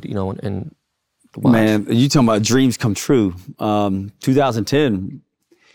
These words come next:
Speaker 2: uh, get a phone call. You know, I've always talked to my manager. I got on the tour in two thousand six. So two thousand ten, I'm, like,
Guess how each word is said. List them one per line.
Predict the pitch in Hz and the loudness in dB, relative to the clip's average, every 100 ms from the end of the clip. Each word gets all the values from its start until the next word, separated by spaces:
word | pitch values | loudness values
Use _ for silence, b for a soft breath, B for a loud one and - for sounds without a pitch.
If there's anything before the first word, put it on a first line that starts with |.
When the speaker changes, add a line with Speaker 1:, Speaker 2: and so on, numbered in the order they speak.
| b b b b | b b b b
Speaker 2:
uh, | - 101 101 101 104 | -2 0 2 0 -2
get | 110 107 | 0 -2
a | |
phone | - 131 | 0 -2
call. | - 82 76 - | 0 -4 -4 -4
You | 104 | -2
know, | |
I've | 95 | 2
always | 120 117 | 2 0
talked | - 113 | 0 -4
to | - | -2
my | 101 | 0
manager. | 104 101 101 | 0 0 0
I | 98 | 0
got | 101 104 | 0 0
on | 95 | 0
the | |
tour | - 104 98 | -2 0 0
in | 90 85 | 0 -4
two | 95 | -6
thousand | 95 85 82 | -4 -4 -6
six. | - 95 - | -4 -4 -4
So | 85 | -8
two | - | -2
thousand | 117 98 90 | 0 0 -2
ten, | 117 104 | -4 -2
I'm, | 95 85 - | -2 -6 -8
like, | - | -12